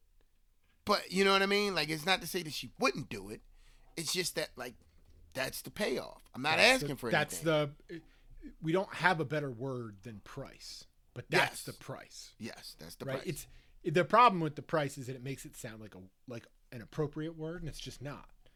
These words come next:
Speaker 1: Mm-hmm.
Speaker 2: Right? But there's, like, I guess people are, she's doing it for a status role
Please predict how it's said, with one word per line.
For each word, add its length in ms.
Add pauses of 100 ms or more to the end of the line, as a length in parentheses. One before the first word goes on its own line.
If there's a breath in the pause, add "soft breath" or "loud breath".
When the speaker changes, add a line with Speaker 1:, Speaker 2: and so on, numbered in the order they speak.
(200 soft breath)
Speaker 1:
Mm-hmm. 280 (100)
Speaker 2:
Right? 220
But 160
there's, 220
like, 200
I 40
guess 220
people 360
are, 120
she's 200
doing 200
it 120
for 100
a 60
status 520
role 360